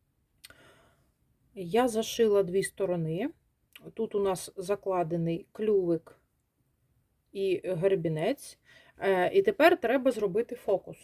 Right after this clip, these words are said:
який со-, е, сформує нам курочку. Беремо І, е, складаємо отак: от, серединку до серединки,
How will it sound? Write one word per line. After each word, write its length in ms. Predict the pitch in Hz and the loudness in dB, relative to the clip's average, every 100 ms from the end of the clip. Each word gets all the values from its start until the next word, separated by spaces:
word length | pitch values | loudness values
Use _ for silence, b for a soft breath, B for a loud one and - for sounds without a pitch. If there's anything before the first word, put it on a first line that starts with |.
| _ _ - | _ _ -10
який 280 | 170 - 226 | -10 -8 -6
со-, 200 | 220 180 | -2 0
е, 1200 | 190 185 185 180 175 175 175 175 - 165 165 165 | 2 2 2 2 2 0 -2 -4 -6 -8 -10 -12
сформує 580 | - - 214 190 214 202 | -12 -6 -4 0 2 0
нам 200 | 175 180 | -2 -4
курочку. 540 | - 156 143 - 170 | -4 -4 -4 -10 -6
Беремо 640 | 170 254 269 180 170 233 - _ b b b b b | 4 6 6 4 -2 -4 -8 _ b b b b b
І, 300 | - 262 311 - | -4 0 0 -2
е, 600 | - 208 202 202 196 196 | 0 2 4 4 4 2
складаємо 840 | - - 208 202 226 311 302 277 226 | -2 -8 -6 0 4 4 4 2 0
отак: 320 | - 180 147 - | -4 -4 -4 -8
от, 100 | - _ _ | -20 _ _
серединку 760 | _ - 208 226 196 180 - 170 | _ -4 0 4 4 4 -2 -12
до 160 | 170 180 | -10 -10
серединки, 840 | 196 185 175 175 170 - 359 | -6 -4 -2 -4 -4 -2 -2